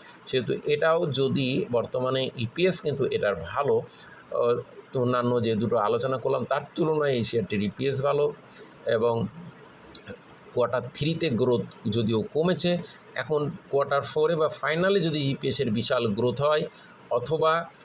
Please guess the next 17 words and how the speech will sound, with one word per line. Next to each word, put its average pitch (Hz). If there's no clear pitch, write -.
এই 131
শেয়ারটির 135
যদি 117
মেকানিজম 120
বা 117
গ্যামলিং 113
বা 107
স্মার্ট 127
মানি 120
কর্তৃক 127
শেয়ারটি 120
ম্যানিপুলেট 143
হয় 151
তবেই 156
সম্ভব, 131
তাছাড়া 131
কিন্তু 131